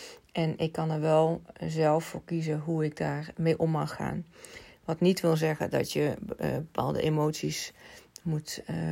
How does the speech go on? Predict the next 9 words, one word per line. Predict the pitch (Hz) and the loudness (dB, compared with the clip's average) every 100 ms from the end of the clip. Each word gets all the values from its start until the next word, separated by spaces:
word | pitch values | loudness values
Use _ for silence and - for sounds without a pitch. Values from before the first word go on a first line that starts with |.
| 160 | -2
verdringen | 160 175 165 180 190 190 185 | 0 2 6 6 8 8 6
of | - - | 4 -2
dat | - | -4
die | - 170 | 0 2
er | |
niet | 170 175 | 2 0
zouden | - 170 170 | 2 2 4
mogen | 170 165 175 | 4 4 4
zijn. | 180 196 208 196 | 8 8 8 2